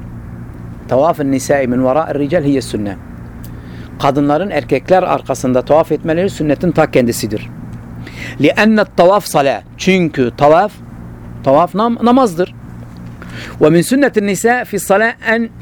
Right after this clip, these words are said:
yekun, en yekunne خَلْفَ الرِّجَالِ. Tamam mı? فَكَذَٰلِكَ الطَّوَافُ. Namaz esnasında diyor, kadınlar erkekler arası, arkasında olduğu gibi diyor, tef-, tavafta da diyor, kadınlar <clears throat> erkekler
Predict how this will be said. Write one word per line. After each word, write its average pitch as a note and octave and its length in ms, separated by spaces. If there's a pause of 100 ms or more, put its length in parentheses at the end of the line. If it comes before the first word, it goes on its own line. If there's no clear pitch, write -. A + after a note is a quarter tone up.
yekun, F3+ 480 (460)
en E3+ 160
yekunne F3+ 600 (340)
خَلْفَ F3 280
الرِّجَالِ. A#2+ 360 (960)
Tamam F#3 240
mı? B2+ 120 (960)
فَكَذَٰلِكَ E3+ 560
الطَّوَافُ. A3 440 (680)
Namaz A#3 340
esnasında F3+ 600
diyor, D#3+ 220
kadınlar G#3+ 440
erkekler G3 480
arası, E3 400
arkasında D#3 540
olduğu G3 440
gibi G3 220
diyor, B3+ 140
tef-, F3 360
tavafta D#3+ 460
da F#3 160
diyor, C#3+ 220 (640)
kadınlar C#3 520 (240)
<clears throat> D3 240
erkekler C3 540